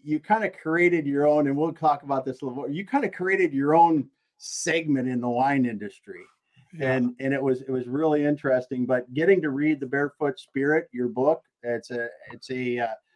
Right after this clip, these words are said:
Speaker 1: New York Times bestseller. If you, people haven't heard it, get, go out and get that. That's worthwhile. And then we're gonna talk a little bit later about the Business Audio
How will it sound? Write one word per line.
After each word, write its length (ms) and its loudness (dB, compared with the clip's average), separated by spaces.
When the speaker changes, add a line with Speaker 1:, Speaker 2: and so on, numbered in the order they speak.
Speaker 1:
New 120 0
York 200 2
Times 300 2
bestseller. 720 2
If 100 -6
you, 140 -8
people 240 -4
haven't 260 2
heard 180 0
it, 240 -4
get, 140 0
go 160 6
out 160 6
and 80 -2
get 200 -4
that. 300 2
That's 240 -8
worthwhile. 600 -2
And 100 0
then 160 4
we're 120 0
gonna 160 -2
talk 320 0
a 40 -4
little 160 -2
bit 160 -2
later 300 0
about 280 0
the 60 -12
Business 460 -2
Audio 340 6